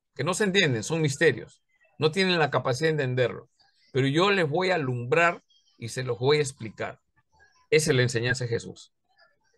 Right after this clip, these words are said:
Nos revela el reino de los cielos. Entonces, ¿qué pasa? Apocalipsis veinte es un texto apocalíptico, no es un libro profético. Algunos lo han puesto como profeta, pero no es, eh, Juan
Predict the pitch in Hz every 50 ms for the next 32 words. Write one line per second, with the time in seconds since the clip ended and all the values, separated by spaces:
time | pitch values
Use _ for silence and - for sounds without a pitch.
0 | _ _ 110 117 117 110 110 117 123 127 156 185 196 185 151 131 127 143 151 143
1 | 131 117 110 - - - 82 - - - - - _ _ _ _ _ _ _ -
2 | - _ _ _ _ _ _ _ _ _ _ _ _ _ _ 123 131 139 185 185
3 | 214 208 202 196 - _ _ _ _ _ _ _ _ _ _ _ - 208 - -
4 | 202 175 131 - 87 78 - - - - - - - - _ _ _ _ _ _
5 | _ _ _ _ _ _ _ _ _ _ _ _ _ _ _ _ _ - 127 123
6 | 165 160 139 139 143 185 190 214 233 196 170 196 180 160 147 135 180 185 196 196
7 | 180 - _ _ - 165 160 - 202 202 185 - - 190 190 175 - - 202 190
8 | 175 - - 131 113 117 117 127 151 180 175 - - - 123 101 - - - 98
9 | - - - _ _ _ _ - - 135 151 175 196 190 - - 185 165 156 156
10 | 175 180 175 180 185 - - - - 156 - - 170 160 131 120 104 - _ -
11 | - - _ _ _ _ _ _ _ - 123 151 180 214 226 208 190 196 196 196
12 | 214 208 202 220 208 180 156 131 127 117 - - 127 127 - - 196 - 156 131
13 | 147 135 147 170 202 240 262 - - - _ _ _ _ _ _ _ _ _ -
14 | 131 123 131 - - - 202 214 220 214 -